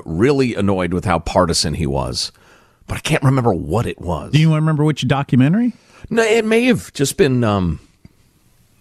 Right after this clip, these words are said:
Speaker 1: I don't think it was one of his giant multi-part documentaries. It was something
Speaker 2: Okay.
Speaker 1: else, but I don't recall.
Speaker 2: Well, yeah, yeah. Well, here you go, if you want that.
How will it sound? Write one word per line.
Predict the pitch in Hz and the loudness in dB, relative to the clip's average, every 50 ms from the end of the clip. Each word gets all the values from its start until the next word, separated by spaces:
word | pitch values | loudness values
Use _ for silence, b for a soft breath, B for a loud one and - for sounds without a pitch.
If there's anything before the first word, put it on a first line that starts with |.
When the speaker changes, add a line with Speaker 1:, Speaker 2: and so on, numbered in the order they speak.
| _ _ _ _ _ _ - - - | _ _ _ _ _ _ -20 -16 -14
Speaker 1:
I | - - - - | -12 -12 -12 -4
don't | 117 110 180 269 - | 0 0 0 0 0
think | - 349 - | -4 -6 -4
it | 262 214 | -2 0
was | 175 147 160 | 0 0 2
one | 180 190 | 0 0
of | 175 147 | 0 0
his | 127 101 92 | 0 -2 -2
giant | - 147 113 127 139 110 92 | -2 -2 0 0 0 0 2
multi-part | 98 113 113 - 98 - - 107 98 85 - - | 2 0 0 0 -2 -2 -2 -2 -2 -2 -2 -2
documentaries. | 95 95 - - 87 90 90 85 73 - | -2 -2 -2 -2 -2 -2 0 -2 -2 -4
It | 76 69 | -6 -6
was | 76 - | -6 -4
something | - 104 95 - - 120 | -4 -4 -4 0 0 0
Speaker 2:
Okay. | 120 - - | 0 0 -2
Speaker 1:
else, | 98 | -4
but | 92 - - | -6 -4 -4
I | 95 | -4
don't | 98 87 78 | -4 -2 0
recall. | 76 339 349 | 2 2 2
Speaker 2:
Well, | 254 262 | 2 2
yeah, | 311 302 262 143 151 | 0 0 -2 -2 0
yeah. | 170 247 359 254 139 | 2 2 2 2 0
Well, | 120 160 202 175 | 0 2 2 4
here | 135 208 202 | 4 4 4
you | 185 151 131 | 4 4 4
go, | 156 214 160 - - - | 2 2 0 -2 -6 -2
if | - 143 | 0 2
you | 135 | 4
want | 131 139 107 85 | 4 2 2 0
that. | 120 139 147 - - | 0 -2 -2 -4 -6